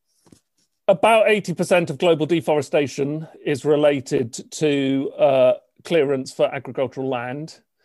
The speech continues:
And whilst that, uh, rainforest, uh, deforestation is mainly in the tropics,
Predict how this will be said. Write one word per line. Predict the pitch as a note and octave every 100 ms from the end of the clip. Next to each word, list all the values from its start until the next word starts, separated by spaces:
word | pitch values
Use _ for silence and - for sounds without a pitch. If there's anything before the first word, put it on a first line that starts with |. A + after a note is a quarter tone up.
| _ _ _ _
And | D#3 D3
whilst | C3+ F#3 E3+ E3
that, | D#3 D#3+ F3 - _ _ -
uh, | F#3+ E3+
rainforest, | D3+ D#3+ C#3+ D3 C#3+ C3 - G3+
uh, | F3+ E3+
deforestation | D3 F3 D#3 D3 E3 C#3 D3+
is | B2+
mainly | D#3+ D3 C#3+
in | C3
the | C3
tropics, | E3 D3 B2+ C#3+ - - -